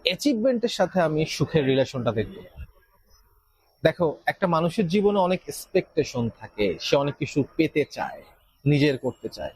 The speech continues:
এবং সেই এক্সপেকটেশন অনুযায়ী সে অনেক কিছু জীবনে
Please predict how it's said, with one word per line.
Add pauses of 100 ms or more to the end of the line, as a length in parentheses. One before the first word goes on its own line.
(720)
এবং (600)
সেই
এক্সপেকটেশন
অনুযায়ী (500)
সে
অনেক
কিছু
জীবনে